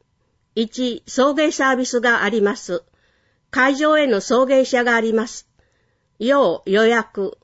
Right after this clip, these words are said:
予約締め切り日は受診票に同封されている送迎案内をご確認ください。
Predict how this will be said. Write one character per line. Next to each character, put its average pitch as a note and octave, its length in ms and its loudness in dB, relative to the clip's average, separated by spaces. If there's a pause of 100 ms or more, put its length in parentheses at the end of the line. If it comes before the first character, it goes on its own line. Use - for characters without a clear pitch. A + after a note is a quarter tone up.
(580)
予 A#3 160 4
約 D4 240 0
締 C#4 180 0
め C#4 140 4
切 C#4 100 -6
り B3 140 -4
日 A3 140 0
は F3 240 -2
受 A3+ 180 0
診 C#4+ 260 -2
票 C4 200 2
に A#3 300 -2
同 B3 220 2
封 C4+ 180 -4
さ B3+ 160 -2
れ A#3+ 120 0
て A#3 200 2
い A3+ 60 2
る G#3+ 180 0 (180)
送 C4+ 280 2
迎 C4+ 280 2
案 B3 220 2
内 A#3 300 0
を A#3 120 -2 (240)
ご A3 140 2
確 B3 260 0
認 B3 200 4
く A#3 120 -4
だ G#3 140 -2
さ F3 200 -6
い。 - 140 -14